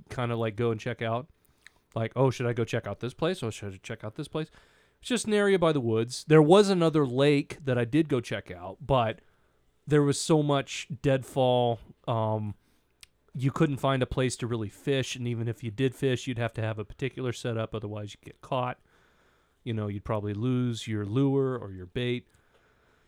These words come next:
You'd probably have to have a bobber set up, and it's just like, I didn't really prepare to do all that amount of work. I just wanna cast and call it good. And that's one thing I need to work on with my fishing and my tackle, is just to be able to have setups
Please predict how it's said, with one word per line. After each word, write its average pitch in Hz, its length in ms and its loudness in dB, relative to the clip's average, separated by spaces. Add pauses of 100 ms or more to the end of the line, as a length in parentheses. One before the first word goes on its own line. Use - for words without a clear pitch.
You'd 139 120 -2
probably 131 240 2
have 120 120 -2
to 117 60 -6
have 113 140 -2
a 110 60 -2
bobber 110 320 -2
set 117 260 -2
up, 113 300 -2
and 113 100 -6
it's 104 100 -8
just - 200 -10
like, 104 180 -8
I 107 80 -8
didn't 107 220 -6
really 107 340 -4 (480)
prepare 110 680 -2 (220)
to 117 120 -8
do 110 260 -2
all 104 320 -4
that 104 220 -6
amount 101 240 -8
of 101 60 -10
work. 104 200 -10
I 104 60 -8
just - 220 -14
wanna 101 200 -12 (760)
cast 107 360 -6
and 107 80 -14
call 107 220 -12
it 98 80 -18
good. 110 240 -14 (600)
And 131 100 0
that's 139 140 0
one 135 160 2
thing 127 180 -2
I 113 80 -2
need 113 160 0
to 110 80 -2
work 107 260 -4
on 101 180 -6
with 98 180 -10
my 101 100 -8
fishing 104 420 -14 (560)
and 107 80 -8
my 101 100 -8
tackle, 104 520 -10
is 101 180 -12
just - 200 -14
to - 60 -20
be 113 160 -4
able 110 160 -4
to 107 80 -6
have 107 180 -8
setups - 640 -8